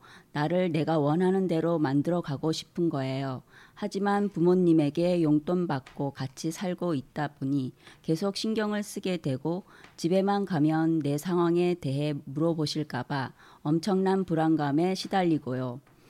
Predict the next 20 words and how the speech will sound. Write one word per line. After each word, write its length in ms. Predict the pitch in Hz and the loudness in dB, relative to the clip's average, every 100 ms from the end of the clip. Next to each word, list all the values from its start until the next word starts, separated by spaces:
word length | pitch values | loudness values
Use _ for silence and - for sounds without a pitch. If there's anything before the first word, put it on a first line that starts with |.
| - - | -20 -12
그래도 380 | - 196 214 220 | 0 2 6 4
공부가 500 | 214 190 180 196 196 | 6 2 4 4 4
잘 260 | 190 156 156 | 4 0 2
될 140 | 165 | 0
때는 440 | 160 160 170 175 170 | 2 2 4 4 2
덜 220 | 165 147 | 0 0
해요. 380 | 151 139 131 - _ - - | 0 -2 -4 -10 _ -20 -12
그래서 420 | - 175 190 196 | -2 0 0 0
신경 380 | 196 214 214 208 | -2 -4 -2 -2
쓰지 320 | 196 185 190 | -2 -6 -2
않고 480 | 185 143 135 - 165 | 0 0 -2 -2 -2
공부에 440 | 160 160 160 170 170 | 2 2 2 2 2
몰두해야 640 | 147 147 156 185 196 190 | 0 -2 -2 -2 0 0
한다는 460 | 196 170 165 165 160 | 0 0 2 2 2
것도 320 | 131 - 165 | -2 -4 -2
알고요. 600 | 143 131 139 147 143 - _ - - - | -2 -2 -2 -2 -4 -6 _ -20 -20 -4
불안감에 680 | 185 185 190 170 170 196 214 | 2 2 4 4 4 2 -2
휩-, 100 | 220 - - - _ | -6 -10 -14 -14 _
휩싸이지 760 | 185 - - 202 180 156 - 180 | -8 -4 0 2 2 -2 -2 0
않고 520 | 135 135 - 170 | 0 -2 -4 -8